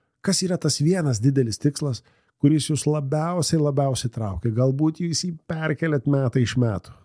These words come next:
bet dabar galbūt čia yra tas momentas, kad jį viskas, dabar jau jo man reikia imtis. Gal tai svajonių darbas.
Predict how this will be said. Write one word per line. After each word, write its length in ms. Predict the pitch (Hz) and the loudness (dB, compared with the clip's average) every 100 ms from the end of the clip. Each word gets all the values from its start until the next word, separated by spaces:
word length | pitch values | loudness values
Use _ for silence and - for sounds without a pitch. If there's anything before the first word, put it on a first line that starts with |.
| _ | _
bet 240 | - 110 | 0 0
dabar 320 | 107 101 135 170 | 0 0 2 2
galbūt 480 | 170 131 135 135 | 0 0 0 2
čia 80 | 139 131 | 2 2
yra 160 | 117 - | 0 0
tas 160 | 131 | -2
momentas, 480 | 131 120 127 117 120 | 0 2 2 0 -4
kad 240 | - 101 | -6 -2
jį 80 | 113 120 | 2 2
viskas, 340 | - 107 101 | 2 -6 -6
dabar 400 | - 131 120 143 | 2 2 4 2
jau 160 | 139 123 | 2 2
jo 100 | 120 110 | 0 0
man 180 | 110 101 | -2 -4
reikia 240 | 104 117 | -2 0
imtis. 380 | 104 92 - - _ - | -2 -4 -10 -20 _ -2
Gal 320 | 120 131 131 | 2 4 2
tai 80 | 135 | -2
svajonių 480 | - 120 113 107 104 | -2 -2 0 -2 -4
darbas. 460 | 92 76 - - | -6 -12 -18 -20